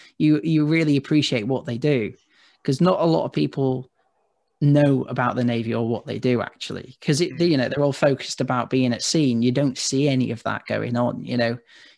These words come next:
Speaker 1: you see a lot about the R A F and the Army and things like that. Um, but yeah, no, it's incredible. We, we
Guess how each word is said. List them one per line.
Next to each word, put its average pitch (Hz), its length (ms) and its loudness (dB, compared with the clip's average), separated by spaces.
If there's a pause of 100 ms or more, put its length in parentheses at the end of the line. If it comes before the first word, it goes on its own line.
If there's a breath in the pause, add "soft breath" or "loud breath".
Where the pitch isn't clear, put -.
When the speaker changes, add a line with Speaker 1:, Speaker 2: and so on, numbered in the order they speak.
Speaker 1:
you 135 100 -2
see 180 160 0
a 135 80 4
lot 120 100 2
about 110 200 -2
the 123 100 0
R 113 180 0
A 110 40 -2
F - 160 -8
and 120 80 -4
the 117 100 -2
Army 117 300 -2
and 113 100 -10
things 120 220 -6
like 107 180 -10
that. - 180 -14 (720)
Um, 113 380 -2 (760)
but 202 80 0
yeah, 208 120 2
no, 214 120 2
it's 185 120 2
incredible. 156 480 2
We, 151 180 2
we 147 460 0